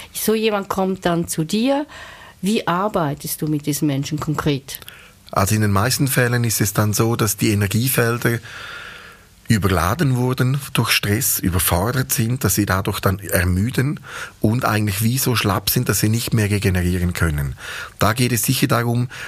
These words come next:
Speaker 2: die Energiefelder wieder aufzubauen, zu reparieren, dass sie wieder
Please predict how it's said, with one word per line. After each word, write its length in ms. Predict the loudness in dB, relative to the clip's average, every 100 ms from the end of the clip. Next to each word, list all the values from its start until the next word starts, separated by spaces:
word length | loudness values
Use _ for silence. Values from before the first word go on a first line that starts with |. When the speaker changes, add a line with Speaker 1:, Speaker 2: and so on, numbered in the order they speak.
| -6 2
Speaker 2:
die 100 | 2
Energiefelder 800 | 2 2 0 2 2 2 0 2
wieder 200 | 0 2
aufzubauen, 880 | 0 0 0 0 2 2 0 0 -2 -4
zu 180 | 0 2
reparieren, 680 | 2 2 0 2 0 0
dass 200 | 0 0
sie 200 | 0 2
wieder 220 | 2 2